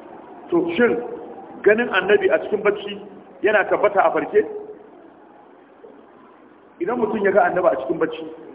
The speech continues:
shin dole ne zai ga annabi a farke? Shi ne tambaya. Domin ana samun wasu na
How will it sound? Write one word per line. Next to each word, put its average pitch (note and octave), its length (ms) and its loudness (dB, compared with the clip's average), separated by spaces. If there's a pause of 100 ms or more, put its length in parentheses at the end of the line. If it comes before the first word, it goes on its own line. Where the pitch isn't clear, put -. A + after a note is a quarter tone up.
(640)
shin F#3 240 -6
dole A3 360 4
ne G3 260 6
zai G#3 140 4
ga - 200 2
annabi F3 240 0
a - 160 0
farke? D#3+ 280 4 (1300)
Shi G3+ 120 -4
ne F3 100 2
tambaya. C#3 380 4 (2750)
Domin F3 240 2
ana A3 240 4
samun F#3+ 240 6
wasu F3 200 2
na F3 120 2